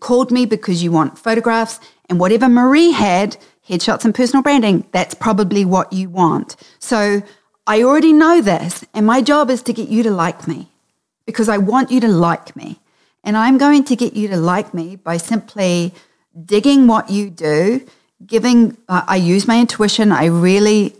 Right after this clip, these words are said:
if people talk a lot, I listen more. If they don't talk, I ask more questions. Um, I never once set it up in an uncomfortable way.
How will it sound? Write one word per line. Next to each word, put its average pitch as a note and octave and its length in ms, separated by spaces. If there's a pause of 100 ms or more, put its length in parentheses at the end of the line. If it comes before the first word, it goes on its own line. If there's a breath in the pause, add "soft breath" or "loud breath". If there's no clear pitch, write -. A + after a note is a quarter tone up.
if F3 200
people F#3+ 280
talk F3+ 340
a A#3 40
lot, A#3 320
I E3 80
listen F3 380
more. F3 440 (320 soft breath)
If - 120
they F#3 140
don't F3+ 420
talk, A3+ 460
I - 60
ask E3 280
more F#3 100
questions. G3 760 (440 soft breath)
Um, E3 480 (220)
I F#3+ 120
never A3+ 300
once A3 640 (100)
set G#3+ 300
it G3 100
up F3+ 220
in F#3+ 80
an D#3+ 160
uncomfortable F3+ 760
way. D#3+ 380